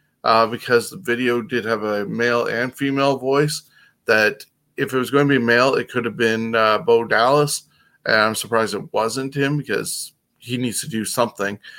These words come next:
Uh, but my other pick, if it was a female, was actually Ember Moon.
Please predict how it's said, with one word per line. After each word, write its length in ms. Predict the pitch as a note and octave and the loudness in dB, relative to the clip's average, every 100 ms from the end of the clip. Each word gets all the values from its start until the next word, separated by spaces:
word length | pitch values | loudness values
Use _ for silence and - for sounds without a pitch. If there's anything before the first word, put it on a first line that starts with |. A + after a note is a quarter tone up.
| - - _ | -20 -20 _
Uh, 240 | A2 G#2 | 2 2
but 260 | F2+ A#2+ G#2+ | 2 2 2
my 160 | A#2+ A#2 | 4 6
other 220 | A#2 A#2 | 6 4
pick, 380 | - B2 G#2+ A#2 | 4 2 2 -2
if 160 | A2+ | -2
it 60 | A#2 | -2
was 200 | A#2 G#2 | -2 -4
a 40 | |
female, 420 | F2 C3 A#2+ G#2+ G2+ | -8 -6 -2 -2 -2
was 340 | A2 B2 A#2 | 0 0 2
actually 380 | A2 G#2 G2+ G#2+ | -2 -2 -6 -4
Ember 260 | G2 F#2+ | -4 -6
Moon. 300 | G2 G#2 G#2 | -8 -10 -14